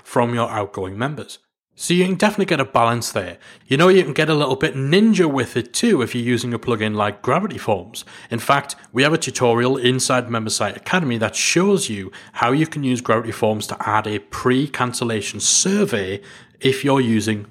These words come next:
MemberPress. That's actually specifically what we do. So there are definitely ways that you can have your cake and eat it too if the main reason that you want people to go through you in order to cancel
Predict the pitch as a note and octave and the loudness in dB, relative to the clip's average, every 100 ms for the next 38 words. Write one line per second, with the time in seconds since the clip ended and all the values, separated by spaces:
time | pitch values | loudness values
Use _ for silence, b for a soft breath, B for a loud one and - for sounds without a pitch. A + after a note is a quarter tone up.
0 | - D3+ F#3+ - F#2+ - - A2 - A2+ | -4 0 -2 -2 -4 -4 -2 -2 -2 -4
1 | - - G#2 G2 B B - - G#2+ B2 | -4 -2 -2 -2 B B -4 0 2 2
2 | G#2 G#2+ G2+ F#2+ F#2 F2+ F2 F2+ E3+ D#3 | 0 -2 -4 -2 -6 -6 -10 0 0 0
3 | - _ B B B B - C3+ D3 D3 | -6 _ B B B B -2 0 2 2
4 | C3+ - D3+ - F#3+ E3 C3 C3 B2 B2+ | 2 0 0 2 2 4 4 2 2 -2
5 | A#2 A2 G#2+ - C3+ D3+ C#3+ - B2+ B2 | -4 -4 -4 0 0 0 0 0 -2 0
6 | A2+ A2 G2+ - - E3+ A#2+ G#2+ - C3 | -2 -2 -4 -4 -2 0 0 0 0 0
7 | - A#2+ A#2+ B2+ E3 F#3+ D3+ C#3 B2+ G2+ | 0 -6 -4 0 2 4 2 0 -2 -4
8 | F2+ b b b - A#2 G#2 A#2 C3+ C3 | -10 b b b -4 -4 -2 2 2 2
9 | B2 A#2+ - A#2+ A#2 G#2+ A2 A2+ G#2 - | 0 0 -6 -6 -4 -6 -2 -2 -2 -2
10 | A2+ G2+ G2+ C3 E3+ B2 A#2 G#2+ G2+ G2+ | -4 -4 -4 2 4 4 0 0 0 -2
11 | - - F#3+ F#3+ G#2 F#2 | -2 0 0 0 -4 -4